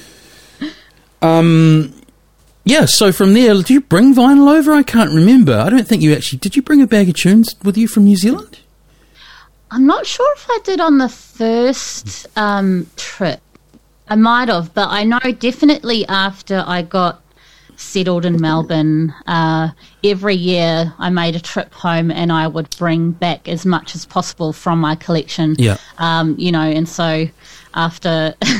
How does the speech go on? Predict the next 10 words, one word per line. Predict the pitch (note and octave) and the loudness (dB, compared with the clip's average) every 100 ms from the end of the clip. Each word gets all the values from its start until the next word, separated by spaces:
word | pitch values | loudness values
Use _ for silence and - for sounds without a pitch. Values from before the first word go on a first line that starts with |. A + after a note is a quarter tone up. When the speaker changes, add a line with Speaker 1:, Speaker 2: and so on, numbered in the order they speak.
| D#3+ | -6
Speaker 1:
<laughs> | - - C5 - | -14 -10 -6 -4
twenty | - G#3 E3 | -2 -2 0
years, | E3+ F3+ - | -2 -2 -2
my | F#3 F3+ | -2 0
whole | F3+ F3 | 0 -2
collection | E3+ E3+ - - E3 | -2 -4 -4 -2 0
is | D#3 | 0
here. | G3 E3+ D#3+ - - | -2 -4 -4 -4 -2
<laughs> | G4 - - - - - - - | -2 -2 -8 -8 -12 -14 -20 -6
Speaker 2:
Oh, | - | 0